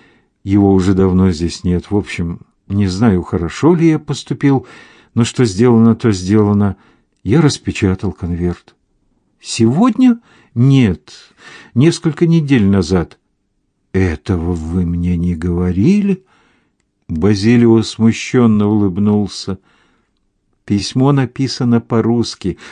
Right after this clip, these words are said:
Тогда можно считать, что вы его не открывали", сказала она, желая успокоить доктора. "Сегодня старик с Лепари мне его перевел.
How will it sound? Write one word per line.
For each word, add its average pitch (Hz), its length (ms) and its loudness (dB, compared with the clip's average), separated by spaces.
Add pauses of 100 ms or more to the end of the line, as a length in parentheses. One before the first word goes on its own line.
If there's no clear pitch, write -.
(120)
Тогда 107 280 2
можно 104 280 2
считать, 110 440 -2
что - 240 -2
вы 95 120 2
его 110 220 0
не 95 120 0
открывали", 87 640 -2
сказала 117 720 -2
она, 127 240 0 (260)
желая 107 400 2
успокоить 101 880 -2
доктора. 95 560 -2 (1500)
"Сегодня 151 600 4
старик 156 540 2
с - 160 -4
Лепари 120 440 2
мне 123 300 4
его 135 180 2
перевел. 90 880 0